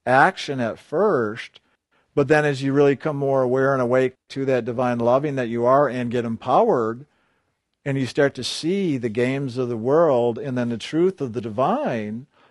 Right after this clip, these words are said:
you'll start to see how selfless this really is. And then not only love yourself, but begin to see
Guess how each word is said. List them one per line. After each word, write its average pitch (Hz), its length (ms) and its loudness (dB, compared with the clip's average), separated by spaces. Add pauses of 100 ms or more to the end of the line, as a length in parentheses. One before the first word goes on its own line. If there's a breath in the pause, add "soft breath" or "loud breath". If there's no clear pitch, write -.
(120)
you'll 170 140 2
start 190 300 -4
to 165 80 -6
see 165 180 -4
how 151 200 0
selfless 151 1160 -4 (260)
this 127 220 -8
really 123 380 -4
is. 127 600 -8 (1400)
And 135 140 -2
then 135 140 2
not 143 180 2
only 139 160 0
love 131 300 0
yourself, 170 500 -2
but 135 140 -6
begin 143 260 -4
to 139 80 -6
see 147 460 -4